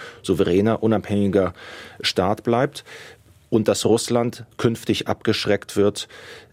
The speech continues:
ein drittes Mal die Ukraine anzugreifen. Und da geht es nach wie vor um diese sehr schwierigen Themen der Territorialfragen und zum Beispiel der Sicherheitsgarantien von Seiten der U S A.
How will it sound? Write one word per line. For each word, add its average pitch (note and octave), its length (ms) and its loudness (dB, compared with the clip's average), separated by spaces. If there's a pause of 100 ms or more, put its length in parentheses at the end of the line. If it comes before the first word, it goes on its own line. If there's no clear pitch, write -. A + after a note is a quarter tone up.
(140)
ein F#2+ 140 0
drittes A2 340 0
Mal E2+ 140 -2
die D2+ 80 -6
Ukraine E2+ 480 -2
anzugreifen. F#2+ 800 -2
Und - 420 -4
da D#2+ 100 0
geht G2+ 200 2
es F#2 220 0
nach F2+ 220 -2
wie F2 40 -4
vor F#2+ 300 2
um E2+ 140 -2
diese F2 220 -2
sehr F2 380 4 (240)
schwierigen G#2+ 460 0
Themen G2+ 500 2
der D#2+ 300 -2
Territorialfragen F2+ 1080 0 (220)
und F#2 160 0
zum - 200 -6
Beispiel E2+ 280 0
der E2+ 100 4
Sicherheitsgarantien D#2 960 -2 (180)
von E2+ 200 -2
Seiten D#2+ 340 -2
der D#2+ 120 0
U D#2+ 120 0
S - 100 -4
A. - 200 -10